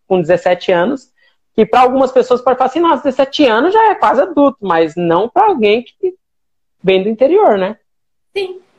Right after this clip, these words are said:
Speaker 2: <laughs> Como eu disse, que eu nunca tinha dormido fora de casa. Então, pra mim,
Speaker 1: É.
Speaker 2: era tudo muito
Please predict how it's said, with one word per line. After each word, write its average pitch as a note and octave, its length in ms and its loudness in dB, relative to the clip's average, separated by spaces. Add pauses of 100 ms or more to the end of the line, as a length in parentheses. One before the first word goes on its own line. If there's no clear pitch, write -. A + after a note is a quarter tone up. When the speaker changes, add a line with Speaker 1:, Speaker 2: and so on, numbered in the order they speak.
(300)
Speaker 2:
<laughs> C4 320 -6
Como C#4+ 220 0
eu C#4+ 180 2
disse, - 260 -2
que - 80 -2
eu F4+ 60 0 (100)
nunca A4 200 -4
tinha G#4 220 -4
dormido F4+ 460 -6
fora F#4+ 340 -6
de A4 140 -18
casa. D#4 480 -6
Então, C4 260 -14
pra D#4+ 220 -6
mim, D#4 260 -12
Speaker 1:
É. B3 440 2
Speaker 2:
era F4+ 160 -4
tudo F#4+ 320 -14
muito A4+ 240 -10